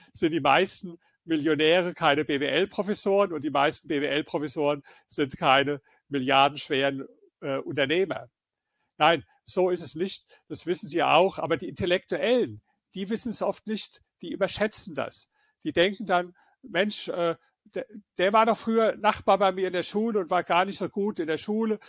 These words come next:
Später hat er nicht mal studiert und heute hat er das, verdient er zehnmal so viel oder vielleicht sogar hundertmal so viel wie ich.“ „Die Welt ist ungerecht“, sagt der Intellektuelle.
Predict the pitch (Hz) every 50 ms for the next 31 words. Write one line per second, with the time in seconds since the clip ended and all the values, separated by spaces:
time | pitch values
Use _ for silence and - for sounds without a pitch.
0 | - _ - - - - 185 208 208 214 196 180 185 170 180 - - 202 180 165
1 | - - 147 - 202 190 220 233 220 - - - - _ - 170 156 151 175 196
2 | 226 247 208 262 247 214 - - _ _ - 185 185 202 185 - 190 175 - -
3 | - - - - 202 - - 170 - - 240 262 247 254 208 - - 226 202 185
4 | 175 170 151 127 147 - - - 156 131 120 - - - - 160 147 135 - _
5 | _ _ _ - 185 165 160 - 202 175 180 170 175 247 247 262 214 - - 196
6 | 156 147 143 151 - - 180 160 151 175 156 226 254 - - - - _ _ _
7 | _ _ _ _ _ _ _ - 160 135 214 233 254 269 - 233 - - - 233
8 | 277 294 294 240 185 160 127 - - - - 180 147 135 - - 156 139 143 131
9 | - - 165 131 117 - - 160 143 139 135 123 110 104 -